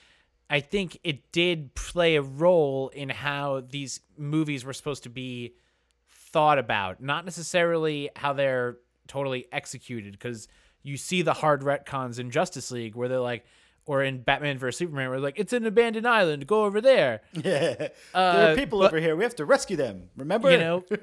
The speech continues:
Speaker 2: <laughs>
Speaker 1: you know, like, that to me i-, is worse, but
Speaker 2: Yeah.
Speaker 1: you know, in this one, when they're actively saving the people, it serves the story and their, you know,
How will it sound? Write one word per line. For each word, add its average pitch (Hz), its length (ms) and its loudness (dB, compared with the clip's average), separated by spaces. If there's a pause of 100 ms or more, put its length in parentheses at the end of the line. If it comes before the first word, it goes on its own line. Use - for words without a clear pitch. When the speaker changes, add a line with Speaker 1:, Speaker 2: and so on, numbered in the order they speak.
(140)
Speaker 2:
<laughs> 220 320 2
Speaker 1:
you 175 120 -2
know, 175 260 0
like, 156 240 -2 (220)
that 185 300 2
to 196 100 -8
me 156 500 -4 (200)
i-, 143 40 -14
is 143 320 -6
worse, 170 460 2
but 139 260 -2 (280)
Speaker 2:
Yeah. 90 240 -14 (440)
Speaker 1:
you 170 180 -4
know, 156 280 -2 (400)
in 170 180 -2
this 233 260 -2
one, 175 200 0
when 156 180 0
they're 147 220 2
actively 165 480 -2
saving 151 460 0
the 127 60 -8
people, 107 560 -8 (540)
it - 320 -6 (180)
serves 175 420 0
the 143 120 -8
story 135 840 0
and 135 640 -4 (120)
their, 123 640 -2 (380)
you 127 100 -10
know, 117 300 -6